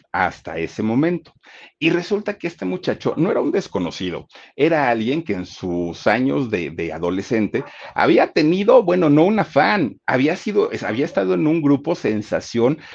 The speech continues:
venezolano y, y con éxito en México. Era Fabio Melanito del grupo UF. Uy, aquellos que cantaban Brujería. ¿Se acuerdan ustedes? Y que cantaban, "Ya lo es,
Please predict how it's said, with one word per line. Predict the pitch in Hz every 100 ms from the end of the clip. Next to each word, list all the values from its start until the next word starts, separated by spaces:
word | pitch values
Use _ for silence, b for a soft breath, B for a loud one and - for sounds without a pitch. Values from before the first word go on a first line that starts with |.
| B
venezolano | 92 107 101 87 - 98 104 110 165 180
y, | 110 95
y | 95 87
con | - 90
éxito | 92 - 107 120
en |
México. | 151 180 113 - - B B B
Era | 107 110 113 - -
Fabio | 101 85 101
Melanito | 107 107 113 117 95 - 104
del | 90
grupo | 90 92 - 101 -
UF. | 170 175 - - -
Uy, | 277 330 285
aquellos | - 131 139
que | 101
cantaban | 92 92 104 117 131
Brujería. | 190 175 151 156 156 139 151 160 165 165 160 120 123 B B B
¿Se | -
acuerdan | - 113
ustedes? | 107 113 139
Y | 104
que | 82
cantaban, | 78 - 92 95 92
"Ya | 139 147 151
lo | 156 151
es, | 160 147 -